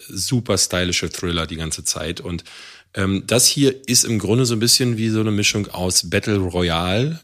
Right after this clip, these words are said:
der ja, glaub ich, aus Japan kommt, ähm, dann hast du Hunger Games ein bisschen mit drin, dann hast du Takeshis Castle so ein bisschen mit drin. Clever ist halt, dass sie Spiele nutzen, also die Charaktere müssen Spiele spielen, ne, um einen Geldpot zu bekommen. Und der,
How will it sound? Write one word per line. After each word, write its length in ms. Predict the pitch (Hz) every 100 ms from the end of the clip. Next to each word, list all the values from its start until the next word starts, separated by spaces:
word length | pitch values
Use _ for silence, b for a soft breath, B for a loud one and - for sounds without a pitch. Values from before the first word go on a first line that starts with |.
| -
der 300 | 95 95 95
ja, 60 | 92
glaub 120 | 87
ich, 80 | 90
aus 140 | 85
Japan 380 | 90 101 113 113
kommt, 400 | 120 113 117 - B B B _ -
ähm, 480 | 101 95 90 92 95
dann 140 | 90
hast 160 | 92 -
du 80 | 110
Hunger 220 | 131 131
Games 320 | 117 113 -
ein 60 | 107
bisschen 280 | - - 104
mit 180 | -
drin, 200 | 107 101
dann 100 | 92
hast 140 | 90 -
du 40 |
Takeshis 500 | - 92 95 - -
Castle 440 | - 110 127 131 113
so 120 | 113
ein 60 |
bisschen 280 | 107 - 107
mit 180 | 101 -
drin. 280 | 101 98 98 _ _ _ _ _ - - -
Clever 440 | - 110 143 139 -
ist 180 | 117
halt, 280 | 135 120 120 B B B B -
dass 260 | 104 104 -
sie 420 | 104 101 101 98 b b _ _ _ _ _
Spiele 580 | - - - 120 165 160
nutzen, 500 | 143 139 - - 147
also 180 | 95 101
die 280 | 95 95 95
Charaktere 840 | - 90 87 - 120 139 135 131 101
müssen 260 | 101 92
Spiele 440 | - - 117 131 123
spielen, 680 | - 120 120 131 147 180 -
ne, 180 | 107 -
um 180 | 95
einen 600 | - 95 92 90 87 - 85
Geldpot 440 | 95 - - 143
zu 140 | -
bekommen. 480 | 139 131 127 135 147
Und 180 | 107 92
der, 120 | 92